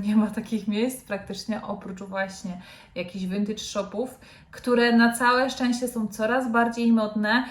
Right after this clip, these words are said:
i ludzie, którzy ubierają się w takich sklepach, są coraz mniej piętnowani. Nie jestem w stanie zrozumieć, dlaczego w ogóle są piętnowani i kiedykolwiek byli. Chociaż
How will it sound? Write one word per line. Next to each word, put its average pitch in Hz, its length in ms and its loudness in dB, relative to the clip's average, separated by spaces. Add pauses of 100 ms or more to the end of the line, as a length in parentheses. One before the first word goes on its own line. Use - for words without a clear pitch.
(320)
i 226 420 2
ludzie, 233 360 4
którzy 233 400 -2
ubierają 226 680 4
się 202 340 0
w - 40 -14
takich 214 320 -6
sklepach, 220 600 2
są 214 160 -2
coraz 220 300 -2
mniej 220 420 4
piętnowani. 233 920 2
Nie 214 300 0
jestem 233 320 -4
w - 20 -8
stanie 247 260 0
zrozumieć, 240 520 2
dlaczego 233 500 0
w 208 180 0
ogóle 214 340 6
są 208 280 -2 (220)
piętnowani 196 680 -4
i - 20 -6
kiedykolwiek 208 600 -6
byli. 202 420 -4 (300)
Chociaż 254 520 6